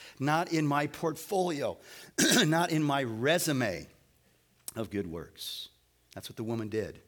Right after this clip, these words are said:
Hers was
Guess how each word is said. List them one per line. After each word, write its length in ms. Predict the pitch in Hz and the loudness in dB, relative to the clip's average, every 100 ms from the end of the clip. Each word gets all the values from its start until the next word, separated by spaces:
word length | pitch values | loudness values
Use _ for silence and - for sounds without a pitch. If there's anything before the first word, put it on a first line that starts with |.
| _ _ - - _ _ - - _ _ _ _ _ _ _ _ _ - - | _ _ -20 -20 _ _ -20 -20 _ _ _ _ _ _ _ _ _ -20 -14
Hers 380 | - 127 127 120 | -2 -2 -2 -2
was 500 | 117 113 - - | 0 0 -2 -8